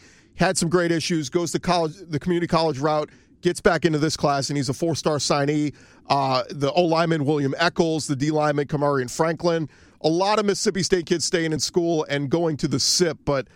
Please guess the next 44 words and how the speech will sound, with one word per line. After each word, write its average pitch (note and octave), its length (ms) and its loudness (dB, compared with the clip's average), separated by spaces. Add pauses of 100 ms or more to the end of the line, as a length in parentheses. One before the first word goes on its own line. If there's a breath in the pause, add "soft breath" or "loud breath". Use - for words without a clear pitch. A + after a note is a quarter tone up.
(160 soft breath)
Lane, D#3+ 240 2
of C#3+ 120 0
course, E3 180 2
having D#3 220 2
to - 20 -8
take E3+ 160 -2
a D3+ 60 0
shot D#3 240 2
already D3+ 400 2
after, C#3+ 400 -4
at D3 100 2
his C#3 140 -2
buddy D3 260 0
Jeff C#3+ 280 -2
Lebby, C3+ 340 -2
saying, C3 400 -2 (320 soft breath)
"Yeah, D#3+ 200 0
I C#3 40 -2
mean, C3+ 420 0
both, D#3+ 240 -2
both F3+ 340 0
schools G#3 300 -2
in F#3 60 0
the F3 80 0
state, G#3 260 0
one's D#3+ 300 -2
heading F3 180 0
this F3 140 -2
direction, F3 420 -4
the D#3+ 100 0
other E3 140 0
one's E3+ 280 -4
heading D3+ 200 -2
this F3 160 -2
direction. B2+ 480 -4
So C3 340 -4 (280 soft breath)
come F#3 160 0
join D#3 260 0
us." C#3 340 -2
Thought D3+ 200 -4
that C#3+ 100 2
was B2 140 -6
kinda A#2 180 -2
funny. G#2 280 -6